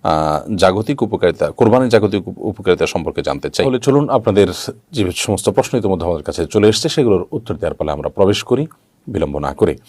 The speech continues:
আমি শুরুতে যে প্রশ্নটি দেখতে পাচ্ছি, সেটা হলো, কোন কোন পশু দ্বারা কোরবানি করা যাবে, কোরবানির পশুর বয়স কত ও দেখতে কেমন হওয়া উচিত? খুবই দরকারি এবং প্রাসঙ্গিক একটি প্রশ্ন। কোরবানি গরু, মহিষ,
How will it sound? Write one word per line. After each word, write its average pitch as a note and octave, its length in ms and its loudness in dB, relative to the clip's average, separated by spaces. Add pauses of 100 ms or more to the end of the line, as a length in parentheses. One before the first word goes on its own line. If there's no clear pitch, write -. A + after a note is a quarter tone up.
(120)
আমি G#2+ 160 4
শুরুতে C#3 300 4
যে C3+ 120 4
প্রশ্নটি A2+ 300 2
দেখতে F#2 200 0
পাচ্ছি, F2+ 260 2
সেটা G2 200 4
হলো, E2+ 240 6 (680)
কোন D#3+ 180 6
কোন E3 180 2
পশু C3+ 260 2
দ্বারা A#2+ 180 8
কোরবানি F2+ 360 4
করা E2+ 220 4
যাবে, E2 340 2 (280)
কোরবানির G2+ 320 4
পশুর G2 260 -2
বয়স E2 340 0
কত G2 380 2
ও F#2+ 120 2
দেখতে F2+ 400 -2 (120)
কেমন G#2 280 2
হওয়া D2+ 280 0
উচিত? - 260 -6 (540)
খুবই E3 140 0
দরকারি A2 320 4
এবং F2+ 280 4
প্রাসঙ্গিক - 460 -4
একটি D2+ 180 -8
প্রশ্ন। - 340 -2 (1200)
কোরবানি C#3+ 600 4 (320)
গরু, A2 460 4 (540)
মহিষ, F#2+ 640 0